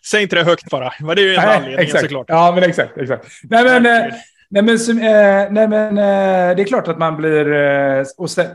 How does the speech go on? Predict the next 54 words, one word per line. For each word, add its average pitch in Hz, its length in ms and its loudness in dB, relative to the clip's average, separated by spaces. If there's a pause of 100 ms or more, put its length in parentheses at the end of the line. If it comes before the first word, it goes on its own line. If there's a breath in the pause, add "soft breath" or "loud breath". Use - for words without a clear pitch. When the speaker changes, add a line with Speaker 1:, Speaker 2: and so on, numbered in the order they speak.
Speaker 2:
det, 175 400 2
det 165 120 2
bästa 160 340 -4
tycker 226 240 -6
jag 160 100 0
är 143 100 2
det 143 100 0
här 131 200 0
att 127 160 -4
det, 135 480 -2
allting 165 260 -2
går 220 140 2
ju 175 80 0
faktiskt 170 220 -6
att 151 40 -4
göra 139 300 0 (220)
och, 135 280 2
eh, 131 200 2
det 131 140 -4
är 151 40 0
bara 160 140 2
fråga 131 260 -4
om 120 100 -4
hur, 123 340 -4
om 151 100 -4
man 151 100 2
verkligen 143 300 0
vill 113 220 -2
det. 131 140 -2 (640)
Så 147 100 -4
att, - 220 -6
eh, 131 140 4
det 135 140 0
gillar 139 220 2
jag, 123 100 2
den 135 120 0
inställningen 135 600 -2
var 123 120 0
ju 117 80 0
det 120 60 0
jag 110 120 -2
tog 120 120 -8
med 117 100 -8
mig. 113 120 -12 (600 loud breath)
Speaker 1:
Ja, 196 500 2
och, 175 460 0
eh, 135 480 -12 (260)
inställningen 202 920 -2
och 190 180 -2
sen 147 360 -4
också - 420 -8
det 131 80 0
här 123 280 -2
med, 123 460 -4